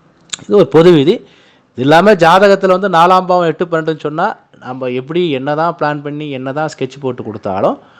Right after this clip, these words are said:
அது வந்து நாம சொல்ற மாதிரிலாம் வராது. ஏன்னா எட்டுங்கிறது எதிர்மறையான அமைப்புங்கிறதால அவங்களுக்கு உல்டாவா தான் வரும். அவங்க என்ன திசையை நம்ம சொல்றோமோ அதுக்கு ஆப்போசிட் திசையில தான் போய் அவங்க வாங்குவாங்க. சரிங்களா? அதனால வந்து நாலாம் பாவம் எட்டு, பன்னெண்டுன்னு தொடர்பு கொள்றவங்களுக்கு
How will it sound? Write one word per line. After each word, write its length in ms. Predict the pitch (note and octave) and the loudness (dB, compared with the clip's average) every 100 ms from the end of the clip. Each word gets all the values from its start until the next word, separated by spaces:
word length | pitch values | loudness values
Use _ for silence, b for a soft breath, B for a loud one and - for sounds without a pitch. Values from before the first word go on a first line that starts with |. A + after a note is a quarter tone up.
| b b - | b b -4
அது 260 | A2+ C3+ | -2 -2
வந்து 300 | G#2 B2+ D3+ | -4 -2 -2
நாம 240 | A#2 A2 G2 | 0 -4 -4
சொல்ற 180 | A#2+ A#2+ | -4 -4
மாதிரிலாம் 400 | A2 F#2 - F#2+ | -6 -10 -12 -12
வராது. 280 | - G2 F#2 - A2 | -8 -8 -8 -12 -8
ஏன்னா 240 | A#2+ A#2 | -4 -4
எட்டுங்கிறது 440 | - E3+ C3+ B2+ | -2 -2 -2 -4
எதிர்மறையான 640 | A2 C#3 C#3+ C3+ C3 B2+ G2+ | -2 -2 -2 -2 -2 -4 -6
அமைப்புங்கிறதால 580 | G2+ G2 F#2 F2 F2+ | -8 -10 -12 -12 -6
அவங்களுக்கு 640 | - - A#2 C3+ C3+ A#2 E3+ | -4 -4 -4 -4 -4 -4 -4
உல்டாவா 400 | G3 F#3 B2 G2+ | 2 2 2 -2
தான் 200 | G#2 F#2 | -8 -14
வரும். 200 | - - G2+ b b b b - | -18 -20 -20 b b b b -14
அவங்க 220 | A2 A2+ | -10 -8
என்ன 200 | C3+ D#3+ | -2 0
திசையை 360 | C#3 B2+ D3+ C#3+ | -2 -4 -4 -4
நம்ம 180 | B2+ A2 | -8 -12
சொல்றோமோ 420 | G#2+ G#2+ A2+ G3+ - | -12 -10 -8 -8 -8
அதுக்கு 320 | A2 A2+ G2+ | -10 -10 -6
ஆப்போசிட் 640 | G#2 D3 - F3 D#3 B2 | -2 -2 0 -4 -4 -10
திசையில 240 | G2+ A2 G#2+ | -12 -12 -10
தான் 180 | C#3+ A#2 | -10 -10
போய் 120 | A2 | -12
அவங்க 260 | G2 F#2 | -12 -16
வாங்குவாங்க. 320 | E2+ E2 D#2 - _ b b b b b b - A#2+ | -16 -14 -14 -16 _ b b b b b b -18 -14
சரிங்களா? 220 | - A#2+ | -8 -6
அதனால 360 | G2 B2 D3 | -4 0 0
வந்து 220 | B2+ E3+ A3 | 0 -2 -2
நாலாம் 460 | A#2+ C#3+ G#3 G#3+ | 2 4 4 2
பாவம் 260 | F3 D#3+ C#3 | 0 -2 -2
எட்டு, 240 | B2+ G3+ | -2 -2
பன்னெண்டுன்னு 360 | D#3+ C#3+ C#3+ D3 | -2 -2 -2 -6
தொடர்பு 380 | A#2+ A#2 G#2+ G2 | -6 -6 -6 -10
கொள்றவங்களுக்கு 500 | G2+ F#2+ F#2+ G#3+ | -10 -10 -4 -4